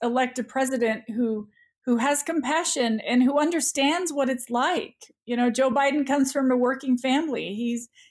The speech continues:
he, you know, tells a story about his dad losing his job. I mean, that is, he knows what it's like to struggle, and, or his family does, and, and which is why he's worked so hard to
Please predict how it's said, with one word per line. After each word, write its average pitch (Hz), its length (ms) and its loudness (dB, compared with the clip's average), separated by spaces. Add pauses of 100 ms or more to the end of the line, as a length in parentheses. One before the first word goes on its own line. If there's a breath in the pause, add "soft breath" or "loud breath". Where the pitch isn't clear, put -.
(100)
he, 247 360 0
you 254 120 2
know, 247 160 4
tells 240 280 2
a 240 60 -2
story 247 380 2
about 226 240 2
his 226 160 -2
dad 220 300 2
losing 233 280 2
his 214 160 -2
job. 226 460 0 (380 soft breath)
I 247 40 2
mean, 254 240 6
that 302 220 4
is, 330 300 0
he 254 140 0
knows 277 360 2
what 240 140 0
it's 196 160 -2
like 185 260 -2
to 196 100 -8
struggle, 160 720 -4
and, 180 340 -6
or 202 160 -4
his 202 160 -4
family 269 460 0
does, 175 360 -2
and, 208 280 -4 (100)
and 220 300 -4
which 233 240 -4
is 220 160 -4
why 240 220 0
he's 247 240 -2
worked 220 260 -2
so 247 260 0
hard 220 380 0
to 214 200 -2